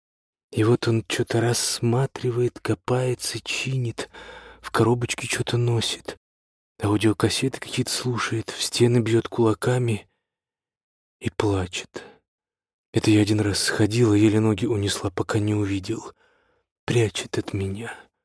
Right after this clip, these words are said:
Да я уже и не прошу, меньше знаешь, крепче спишь. Песни юности, небось, какие-то. Я малым занимаюсь.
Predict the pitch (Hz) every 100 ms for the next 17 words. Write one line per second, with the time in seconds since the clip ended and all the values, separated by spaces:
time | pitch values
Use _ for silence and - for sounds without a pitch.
0 | _ _ _ _ - 101 107 104 101 104
1 | 104 - 104 95 - 131 127 113 110 -
2 | 104 104 101 - 107 - - - - 139
3 | - - _ _ _ _ _ _ - 110
4 | 98 107 101 120 135 - - 120 117 113
5 | 104 - - 110 98 - - - _ _
6 | _ _ _ _ _ _ _ 101 120 135
7 | 135 143 151 135 98 98 95 87 - 110
8 | -